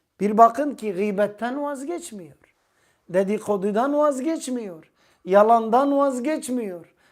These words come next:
Harama bakmaktan vazgeçmiyor. Velhasılı, velhasılı. Olur mu? İşte Efendimiz buyuruyor, olmaz. Öyle bir oruç ki Evliyaullah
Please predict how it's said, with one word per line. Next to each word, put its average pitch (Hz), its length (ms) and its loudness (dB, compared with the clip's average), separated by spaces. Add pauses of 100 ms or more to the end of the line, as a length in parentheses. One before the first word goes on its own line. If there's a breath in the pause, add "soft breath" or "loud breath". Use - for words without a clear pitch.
Harama 226 680 2
bakmaktan 233 680 0
vazgeçmiyor. 285 880 0 (360 soft breath)
Velhasılı, 277 920 2
velhasılı. 240 960 2 (880)
Olur 233 260 2
mu? 269 240 0 (720)
İşte - 280 -6
Efendimiz 180 680 -6
buyuruyor, 185 460 -4
olmaz. 160 680 -12 (1120)
Öyle 302 460 6
bir 302 120 0
oruç 285 420 4
ki 233 340 -6 (1700)
Evliyaullah 240 880 4